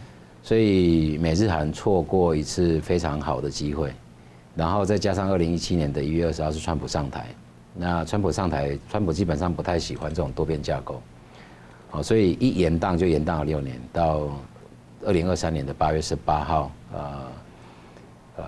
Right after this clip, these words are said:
美国才 resume，就是重启了这个美日韩的三边防卫合作的协议啦。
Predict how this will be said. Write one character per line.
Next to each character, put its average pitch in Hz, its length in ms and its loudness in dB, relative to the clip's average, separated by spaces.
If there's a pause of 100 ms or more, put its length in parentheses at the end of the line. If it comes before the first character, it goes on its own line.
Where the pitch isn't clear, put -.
(640)
美 80 220 2
国 78 240 2
才 80 320 0 (960)
resume， 80 520 2 (400)
就 95 100 0
是 92 320 4
重 85 340 0
启 69 300 -2
了 69 180 -2 (480)
这 110 120 0
个 101 100 4
美 78 180 2
日 90 160 2
韩 76 200 -2
的 71 100 -4
三 80 260 -2
边 80 240 2
防 78 200 -4
卫 80 120 0
合 71 200 -4
作 69 420 0 (140)
的 67 280 -6
协 67 300 -2
议 71 200 -6
啦。 58 120 -12